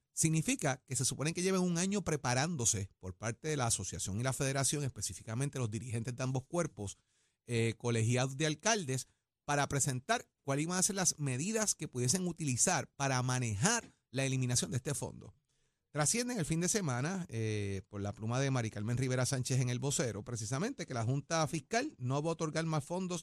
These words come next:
del presupuesto a los municipios. Significa que la entidad, eh, impulsó múltiples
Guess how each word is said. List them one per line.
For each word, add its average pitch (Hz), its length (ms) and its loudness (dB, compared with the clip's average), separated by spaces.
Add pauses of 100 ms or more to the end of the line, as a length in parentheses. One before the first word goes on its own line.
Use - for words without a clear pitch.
del 131 160 -4
presupuesto 139 540 -4
a 247 40 -6
los 143 80 0
municipios. 107 640 -6 (600)
Significa 175 720 2
que 143 120 -4
la 131 60 0
entidad, 127 500 0 (540)
eh, 139 320 2
impulsó 143 560 2
múltiples 165 720 0